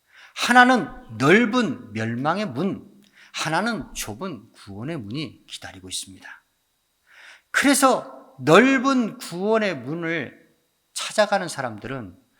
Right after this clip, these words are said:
고난과 핍박이 없습니다. 좁은 구원의 문은 고난과 핍박, 환난이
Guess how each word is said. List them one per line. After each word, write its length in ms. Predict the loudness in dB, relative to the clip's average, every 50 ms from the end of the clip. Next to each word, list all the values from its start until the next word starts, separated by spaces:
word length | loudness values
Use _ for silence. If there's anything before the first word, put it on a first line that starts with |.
| _ _ _ _
고난과 600 | _ -14 -12 -6 -6 -6 -6 -4 -6 -6 -8 -8 -10
핍박이 640 | -14 -14 -14 _ _ _ -8 -8 -8 -10 -18 -20 -20 _ _ _ _ _ _ _ _
없습니다. 680 | _ -18 -12 -12 -10 -10 -10 -14 -14 -16 -18 -20 -20 _ _ _ _ _ _ _ _ _ _ _ _ _ _ _ _ _ _ _ _ _ _ _ _ _ _ _
좁은 540 | -8 0 0 2 4 6 4 4 2 0 -4
구원의 440 | -8 -4 0 2 4 4 4 2 2
문은 380 | 2 0 0 0 -2 -2 -4 -10 -18 -20 -20 _ _ _ _ _ _ _ _ _ _ _ _ _ _ -20 _
고난과 640 | -18 -14 -12 -10 -10 -12 -12 -12 -14 -14 -16 _ _
핍박, 520 | -6 -6 -6 2 4 4 4 4 2 -8 -16 -18 -20 -20 -20 -20 _ _
환난이 680 | -10 -10 -8 -6 -4 -2 -2 -2 -2 -2 -8 -12 -12